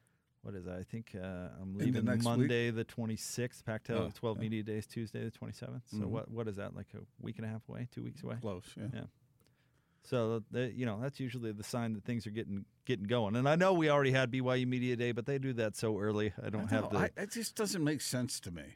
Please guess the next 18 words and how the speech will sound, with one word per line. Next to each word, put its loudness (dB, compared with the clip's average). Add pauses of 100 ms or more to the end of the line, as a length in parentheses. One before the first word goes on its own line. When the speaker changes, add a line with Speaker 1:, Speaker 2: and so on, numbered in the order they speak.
(580)
Speaker 2:
I -6
mean, -2
why? -4 (560)
Speaker 1:
'Cause 4
they 4
can 4
have 6
the 4
landscape 4 (200)
all 6
to 2
Speaker 2:
But 0
Speaker 1:
themselves. 2
Speaker 2:
can't 2
they 2
do 4
it, 2
like, 4